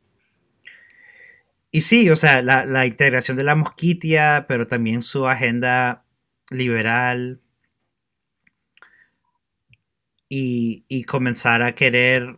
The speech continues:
gestionar el, el, el canal interoceánico y buscando apoyo internacional para construirlo, porque ya, am,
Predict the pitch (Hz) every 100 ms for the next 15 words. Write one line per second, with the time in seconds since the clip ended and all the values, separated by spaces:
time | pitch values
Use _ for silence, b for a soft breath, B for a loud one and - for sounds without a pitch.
0 | _ - 127 - 127 110 110 117 120 -
1 | 117 113 110 104 104 b b b b b
2 | b - 120 113 101 98 - 117 - 117
3 | 104 110 120 131 127 - 127 120 120 123
4 | - 123 123 117 113 107 - 107 107 117
5 | 120 - 117 117 117 117 120 123 117 117
6 | 117 - 113 104 110 117 117 - 127 -
7 | 107 110 123 139 151 160 127 117 113 101
8 | 101 104 113 120 - _ _ _ _ _
9 | _ _ _ _ _ _ _ _ _ _
10 | _ _ - 110 107 98